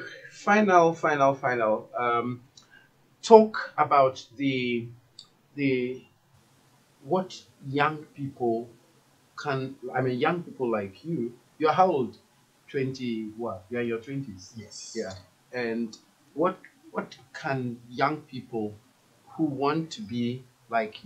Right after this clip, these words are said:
Speaker 1: you, want to be part of youth parliament, youth, you know, presidency, and all these international voices and all of that activism, what, what can they do? Where should they start from?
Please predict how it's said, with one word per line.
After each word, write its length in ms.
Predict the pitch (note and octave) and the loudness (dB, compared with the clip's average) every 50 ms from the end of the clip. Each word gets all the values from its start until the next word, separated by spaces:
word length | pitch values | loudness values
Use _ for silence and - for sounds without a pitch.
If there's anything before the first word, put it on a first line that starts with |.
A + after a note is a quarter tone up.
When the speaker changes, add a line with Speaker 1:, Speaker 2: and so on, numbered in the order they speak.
| G2+ G#2 | -10 -6
Speaker 1:
you, 300 | B2 B2+ A2+ G2 F2 E2+ - _ _ _ _ _ - _ - | -6 -6 -6 -6 -8 -14 -20 _ _ _ _ _ -20 _ -4
want 240 | A#2 B2+ C3 B2 - | -2 -2 -2 -2 -4
to 60 | - | -8
be 100 | A2+ A2 | -12 -12
part 260 | G#2 - C3+ C3 A#2+ | -8 -4 -4 -2 -2
of 160 | A#2+ A2+ - - | -2 -6 -8 -10
youth 240 | A#2 B2 C3 - - _ _ _ _ | -12 -12 -12 -12 -16 _ _ _ _
parliament, 720 | - - C3+ B2 B2 A2+ G#2+ A2+ A2 A2+ A2+ A#2 G#2+ - G#2+ G#2+ A2 A2+ | -4 -2 -2 0 -2 -2 -4 -4 -6 -6 -6 -8 -8 -12 -16 -14 -10 -8
youth, 340 | A#2+ A#2+ A#2 A2 - - - A2 | -6 -6 -6 -8 -10 -16 -12 -8
you 140 | A#2 A2+ G#2+ | -8 -6 -6
know, 220 | G2 G2+ G#2 F#2+ - _ | -6 -8 -10 -12 -12 _
presidency, 1000 | - B2 A#2 A2 G#2 A2 G2 A2+ A2 G#2+ G#2+ - - - A2 A2 A2 G#2+ G#2 G#2 - _ _ _ _ - - | -4 -4 -4 -4 -6 -10 -10 -8 -8 -8 -8 -10 -10 -6 -4 -4 -4 -4 -6 -8 -12 _ _ _ _ -14 -10
and 100 | A2 A2 | -8 -4
all 220 | A2+ A#2+ B2 B2 A#2+ | -4 -2 -2 -2 -4
these 220 | A2+ A2+ G#2+ G#2+ | -6 -10 -12 -10
international 840 | A2+ G#2+ G2 G#2 A2 A2+ A#2 A#2 - - A2+ A2+ A2 G#2+ A2+ A2+ A2 - - | -12 -12 -10 -8 -6 -6 -6 -6 -8 -10 -10 -10 -8 -8 -8 -10 -12 -16 -16
voices 500 | A2 A2 G#2+ G#2+ G#2+ G#2+ - G#2+ G#2+ G#2 | -14 -12 -10 -10 -10 -12 -14 -14 -14 -14
and 160 | G#2 G2 F#2+ G#2 | -16 -16 -10 -8
all 160 | A2+ A2+ A2 | -8 -8 -8
of 100 | G2+ G2 - | -10 -12 -10
that 240 | G#2 G#2 G2+ - _ _ _ _ _ _ - | -10 -10 -10 -12 _ _ _ _ _ _ -4
activism, 880 | A#2 A#2 A#2+ - - - A2+ A2 A2+ G#2+ G2+ A#2 A2 G#2+ A2+ A#2+ A#2 - _ _ _ _ _ _ _ _ _ _ _ _ - | -4 -4 -4 -10 -12 -10 -8 -6 -6 -6 -6 -6 -6 -6 -8 -10 -12 -18 _ _ _ _ _ _ _ _ _ _ _ _ -16
what, 340 | - - C3+ C#3+ D3 - | -12 -4 -2 -2 -2 0
what 200 | - D3 D3+ D3+ - | -2 -2 -4 -2 -4
can 180 | - C3+ B2 | -6 -6 -4
they 140 | A#2+ B2+ B2+ B2 | -4 -4 -4 -4
do? 360 | - - D3 D3 C3 A2+ G#2+ | -6 -8 -8 -6 -4 -6 -4
Where 160 | G#2+ C3 B2+ | -4 -4 -4
should 180 | B2 - - G#2+ | -4 -6 -10 -10
they 60 | A#2+ | -10
start 320 | A#2 - - D3 D3 D3 - - | -10 -8 -8 -8 -8 -8 -8 -12
from? 140 | - G#2+ - | -16 -16 -16